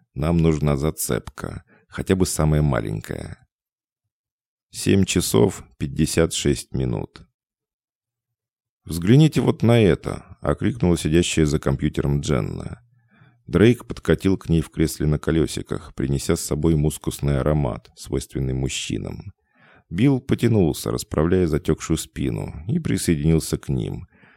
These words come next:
Даже Никко, лежавший на полу, поднял голову, оторвавшись от старой пластмассовой кости, которую его хозяйка держала на станции, чтобы отвлекать его внимание, когда она сама работает.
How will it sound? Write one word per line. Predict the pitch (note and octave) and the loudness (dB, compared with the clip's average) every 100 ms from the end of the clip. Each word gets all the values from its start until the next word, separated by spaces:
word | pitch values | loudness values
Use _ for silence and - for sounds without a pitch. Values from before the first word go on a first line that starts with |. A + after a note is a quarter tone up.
| _ | _
Даже | - G2 A2+ B2 | 0 4 6 4
Никко, | C3+ - - - D#2+ | 2 0 -4 2 4
лежавший | C#2 D2 D2 D2 | 4 2 2 2
на | D#2 | 2
полу, | D2 E2 G2+ F2 | 4 2 4 0
поднял | - F#2 E2+ F2+ F#2+ | 2 2 4 4 4
голову, | F#2 C#2 G1+ G1+ - | 4 4 2 -4 -8
оторвавшись | - C#2 D2 F2+ F#2 D#2 - | -6 0 4 4 2 -2 -4
от | B1 | -6
старой | - E2 D#2+ | -2 2 2
пластмассовой | - B1 - C#2 - C#2+ | 0 -4 -2 -2 -2 -4
кости, | - - D2+ - - - - | -2 2 2 0 -8 -10 -8
которую | - - C#2+ C2+ | -8 -2 0 0
его | C2+ C2+ | 0 0
хозяйка | - D2 F#2 F2+ C2 | 0 2 2 2 -2
держала | C2 C2+ D2+ C#2+ | -2 0 0 2
на | D2 | 0
станции, | - D2+ A1+ - - | 0 -2 -2 -4 -10
чтобы | - A#1+ B1 | -10 -6 -6
отвлекать | - C2+ C#2+ C#2 C2+ | -4 -4 -4 -4 -2
его | B1+ | 0
внимание, | B1+ C2+ D#2+ E2 A#1 G1+ | 0 0 2 2 0 -4
когда | - A#1+ B1 A#1+ | -8 -6 -2 -2
она | B1 | -2
сама | - C2 C#2 | -4 -2 -2
работает. | C#2 C#2 C#2 A#1 - G1+ - | 0 -2 -2 -4 -6 -12 -14